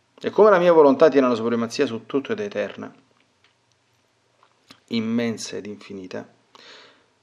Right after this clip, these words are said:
dove deve avere principio e compimento la vita della mia volontà, devo comunicargliela, arricchirgliela, dotarla, arricchirla delle stesse qualità della mia volontà,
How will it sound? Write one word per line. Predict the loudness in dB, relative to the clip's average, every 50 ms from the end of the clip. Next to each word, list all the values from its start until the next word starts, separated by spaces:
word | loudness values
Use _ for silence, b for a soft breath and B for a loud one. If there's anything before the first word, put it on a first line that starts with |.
| _ _ _ _ _ _ _ _ _ _ _ _ _ _ _ _ _ _ _ _ _ _ _ _ _ _ _ _ _ _ _ _ _ _ _ _ _ _ _ _ _ _ _ _ _ _ _ _ _ _ _ _ _ _ _ _ _ _ _ _ _ _ _ _ _ _
dove | _ -14 -2 2 4 6 6 8 8
deve | 8 8 8
avere | 6 6 6 4 4 2
principio | 0 -2 -4 -6 -2 0 2 2 2 0 -2
e | -2
compimento | -2 -4 -6 -6 -6 -4 -2 -2 -2 -2 -2 -4 -4 -4
la | -2
vita | -2 -2 -4 -4
della | -4 -6 -6
mia | -6 -4 -4
volontà, | -4 -4 -4 -6 -8 -4 -2 0 0 0 0 -4 -12 -16 -10
devo | -2 0 0 2 2 0
comunicargliela, | 0 0 0 0 0 0 -2 -4 -4 -8 -10 -12 -12 -12 -16 -20 _ _ _ _ _ _ _
arricchirgliela, | -12 -10 -10 -8 -8 -6 -4 -4 -4 -4 -4 -6 -6 -8 -12 _ _ _ _ _ _ _ _ _ _ _ _ _ _
dotarla, | _ -2 0 2 4 4 2 0 -2 -6 -8 -8
arricchirla | -8 -10 -12 -8 -4 -4 0 2 2 2
delle | 2 0 -4 -6
stesse | -8 -8 -8 -6 -6 -6 -6
qualità | -6 -6 -6 -4 0 0 0
della | 0 0 -2 -4
mia | -4 -4 -4
volontà, | -4 -4 -6 -8 -8 -2 0 0 0 0 -2 B